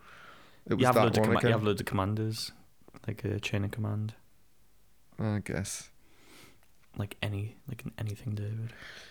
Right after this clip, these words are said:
Speaker 1: Yeah, I know, but you can usually see people's face otherwise, you know.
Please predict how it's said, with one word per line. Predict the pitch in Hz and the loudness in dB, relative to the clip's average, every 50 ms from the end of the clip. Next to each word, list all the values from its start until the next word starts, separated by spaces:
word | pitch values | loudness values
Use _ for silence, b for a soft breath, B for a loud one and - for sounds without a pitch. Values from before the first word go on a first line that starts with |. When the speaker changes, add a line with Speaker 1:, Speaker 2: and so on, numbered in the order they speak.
| B B - | B B -2
Speaker 1:
Yeah, | - 135 151 135 113 | 2 4 6 6 6
I | 110 | 6
know, | 113 113 110 | 6 4 4
but | 104 113 | 2 2
you | 107 120 | 2 2
can | 120 - 123 123 | 2 2 2 4
usually | 135 135 123 113 | 4 2 2 0
see | 107 - 120 107 | 0 0 0 0
people's | - 107 82 98 - - | 0 0 -2 -2 -4 -6
face | - - - - 98 98 107 110 107 - - | -8 -6 0 2 2 4 2 2 0 -2 -2
otherwise, | 98 98 95 90 87 87 95 95 92 104 | -2 0 0 0 0 0 0 -2 -2 -2
you | 98 | -2
know. | 92 95 98 | -2 -2 -2